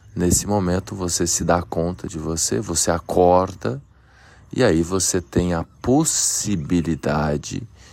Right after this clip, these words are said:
de se colocar na posição de testemunha dos seus pensamentos. Então, vamos trocar algumas ideias sobre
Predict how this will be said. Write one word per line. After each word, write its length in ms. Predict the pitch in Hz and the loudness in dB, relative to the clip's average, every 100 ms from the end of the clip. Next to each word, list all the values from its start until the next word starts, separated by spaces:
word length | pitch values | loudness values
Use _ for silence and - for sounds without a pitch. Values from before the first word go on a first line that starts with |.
| - | -18
de 100 | - | -8
se 200 | - - | -6 -4
colocar 720 | - 107 120 120 - 90 92 104 - - - | -4 -4 -4 -4 0 2 2 -2 -18 -20 -10
na 220 | 85 82 | -2 -2
posição 800 | - - 95 104 110 - 87 95 | 0 0 0 0 -2 0 0 -2
de 160 | 87 87 | -4 -8
testemunha 1700 | - - 127 117 - - - 98 87 80 82 87 87 90 85 87 90 - - - - - | -6 2 4 4 0 0 2 2 2 -2 -8 -6 -2 0 2 0 -2 -8 -20 -20 -20 -12
dos 240 | 87 85 - | -6 -4 -2
seus 560 | 85 82 80 - - _ - - - - | 0 0 -4 -8 -12 _ -20 -18 -16 -4
pensamentos. 1500 | 87 85 - - 80 73 69 92 - - - - - - - _ _ _ _ - - - | -2 -2 -2 -4 -4 -6 -8 -12 -18 -20 -20 -18 -18 -20 -20 _ _ _ _ -20 -20 -12
Então, 180 | - 151 | -2 -2
vamos 880 | 156 156 147 107 - - - - - - - | 2 0 0 -2 -2 -6 -8 -12 -16 -20 -10
trocar 540 | - 90 85 87 85 80 - - | 0 0 0 0 0 -2 -12 -4
algumas 480 | 82 82 82 82 80 | -2 -2 -2 -6 -6
ideias 800 | 82 101 107 80 76 - - - _ _ _ _ _ - - | 0 4 4 4 -4 -10 -18 -20 _ _ _ _ _ -20 -12
sobre 800 | - 92 101 104 117 110 95 | 0 4 4 4 4 4 2